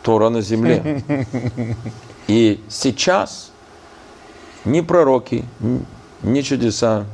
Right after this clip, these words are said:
Speaker 2: Не зн-, да, и
Speaker 1: ни
Speaker 2: не ангелы.
Speaker 1: даже сам Господь, а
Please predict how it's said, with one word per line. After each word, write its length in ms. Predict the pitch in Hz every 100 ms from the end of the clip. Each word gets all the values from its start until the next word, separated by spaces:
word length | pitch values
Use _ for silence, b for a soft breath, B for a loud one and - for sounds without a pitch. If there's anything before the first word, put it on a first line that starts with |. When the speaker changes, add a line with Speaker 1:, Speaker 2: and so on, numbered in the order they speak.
| - - - -
Speaker 2:
Не 240 | 120 120
зн-, 280 | 107 120 113
да, 100 | 113
и 100 | -
Speaker 1:
ни 120 | 127
Speaker 2:
не 340 | 139 165 170 170
ангелы. 220 | 139 135
Speaker 1:
даже 520 | 170 156 131 165 131
сам 440 | 104 - 165 170 139
Господь, 800 | 135 - - 190 175 123 107 107 - - - - - - B B B B B -
а 520 | 107 113 110 107 -